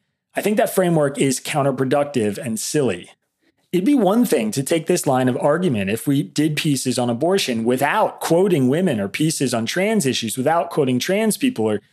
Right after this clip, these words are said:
pieces on race without quoting black people, but we never do that.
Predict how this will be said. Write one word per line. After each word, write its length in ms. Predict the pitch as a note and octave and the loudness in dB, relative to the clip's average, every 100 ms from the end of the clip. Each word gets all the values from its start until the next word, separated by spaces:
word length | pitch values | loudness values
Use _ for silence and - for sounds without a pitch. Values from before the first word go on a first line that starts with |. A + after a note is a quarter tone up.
| _ | _
pieces 320 | - G3+ F#3 | -2 0 2
on 160 | G3 F3+ | 2 2
race 340 | G3 C#4+ - | 2 0 -2
without 300 | D3+ D#3 D3 | 0 0 0
quoting 260 | - D#3 D3+ | 0 0 2
black 300 | F3 G#3+ G#3+ | 0 0 -2
people, 260 | C#3+ G#2+ G#2 | -2 -2 0
but 260 | C3+ - - _ _ | -2 -2 -10 _ _
we 120 | F#3 | 2
never 600 | G3 C#3+ D3+ F#3 D#3 B2+ | 4 4 2 2 2 0
do 280 | C#3 A#2 D#3+ | -2 0 0
that. 340 | A2 D#2+ - | 0 -4 -10